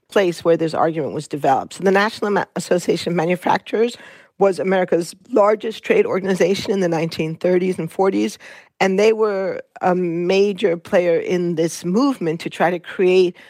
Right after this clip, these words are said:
an ideology promoting free markets, pro-market, anti-government. They were involved in trying to block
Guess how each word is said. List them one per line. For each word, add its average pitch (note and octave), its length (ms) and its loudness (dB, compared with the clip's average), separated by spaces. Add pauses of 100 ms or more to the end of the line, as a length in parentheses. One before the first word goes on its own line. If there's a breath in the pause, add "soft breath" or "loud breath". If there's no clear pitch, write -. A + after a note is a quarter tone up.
(180 loud breath)
an F#3 120 0
ideology E3+ 880 2
promoting F3 480 -2
free G#3+ 220 0
markets, E3 560 0
pro-market, F3 640 -2
anti-government. D3 880 -6 (360 loud breath)
They F3+ 180 2
were F3+ 100 0
involved E3+ 340 0
in E3 60 -4
trying D#3+ 300 -2
to E3+ 100 -8
block D#3+ 420 0